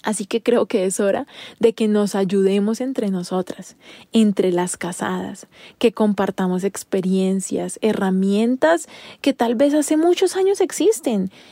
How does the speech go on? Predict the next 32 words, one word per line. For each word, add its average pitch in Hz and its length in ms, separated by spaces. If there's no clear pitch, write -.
y 262 160
tal 254 220
vez 277 100
le 302 80
están 311 280
funcionando 254 680
a, 277 240
a 233 240
otros 302 380
matrimonios, 226 720
a 196 60
esos 220 180
matrimonios 214 580
exitosos 262 640
que - 140
vemos 196 300
por 226 180
ahí, 202 240
pero 254 240
que 214 260
nosotras 196 680
desconocemos. 240 920
Es 240 200
hora 311 260
de 226 160
que 214 140
aprendamos 196 800
las 185 200
unas 190 220
de 247 80
las 196 220
otras. - 420